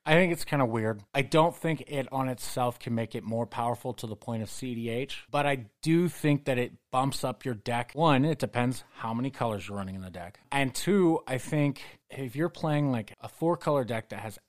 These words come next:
every single fetch in the colors, every single dual land in the colors, every single shock land in the colors, your deck is going to start to feel more powerful because of that consistency, but I don't think it's going to be enough to push it.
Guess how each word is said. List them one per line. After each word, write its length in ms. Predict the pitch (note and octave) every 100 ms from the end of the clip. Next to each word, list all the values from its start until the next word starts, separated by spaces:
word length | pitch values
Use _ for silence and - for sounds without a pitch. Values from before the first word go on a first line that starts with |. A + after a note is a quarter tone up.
| -
every 340 | C3 B2+ D#3
single 300 | C#3+ D#3 D3+
fetch 340 | C#3 B2+ G#2+ -
in 80 | A2
the 80 |
colors, 460 | - F#2 E2 D#2 - -
every 260 | A#2+ C3
single 240 | A#2+ C#3+ C3
dual 240 | A2 A2
land 200 | G2+ G2
in 80 | F#2
the 60 | F2
colors, 380 | E2+ E2+ F2 _ _
every 260 | A2+ A2+ B2+
single 240 | - A#2+
shock 300 | A2 A#2+ A2
land 180 | A2 G2
in 80 | G2
the 60 | F2
colors, 440 | - E2+ D2 - -
your 120 | C#3+
deck 260 | C3+ E3 D#3+
is 100 | C#3+
going 280 | - D3+ C#3
to 80 | -
start 680 | - - F#3 F3+ D3 - -
to 160 | D#3+
feel 500 | - - F#3 G#3 A3
more 280 | F#3+ G3 F#3+
powerful 560 | - E3+ F#3+ G3+ A#3 G#3+
because 480 | G3+ - - D#3+
of 60 | F3
that 200 | E3 E3
consistency, 960 | D3 C#3+ - F3 - A#3 G#3 B3+ B3 G#3+
but 120 | E3 D3+
I 80 | C#3+
don't 400 | - D#3 F#3 -
think 280 | F3 F3+
it's 140 | D#3+ -
going 300 | D3+ D3+ D#3+
to 60 |
be 160 | C#3+ D3
enough 440 | C3+ B2+ C3 C#3+ -
to 100 | C3
push 480 | - - D#3 -
it. 240 | C#3+ B2